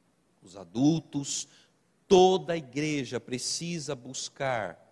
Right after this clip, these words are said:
a Deus de coração. Queridos, além de incluir todos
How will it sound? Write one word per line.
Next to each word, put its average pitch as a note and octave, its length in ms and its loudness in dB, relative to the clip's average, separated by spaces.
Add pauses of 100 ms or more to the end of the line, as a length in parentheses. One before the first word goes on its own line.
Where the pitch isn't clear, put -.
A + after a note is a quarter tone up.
(600)
a A2+ 100 -10
Deus - 1120 -8
de G#2+ 120 -20
coração. F2+ 580 -14 (2250)
Queridos, A2+ 840 -8 (2750)
além A#2 360 -4
de B2+ 120 -14
incluir B2 340 -12 (160)
todos G#2+ 800 -8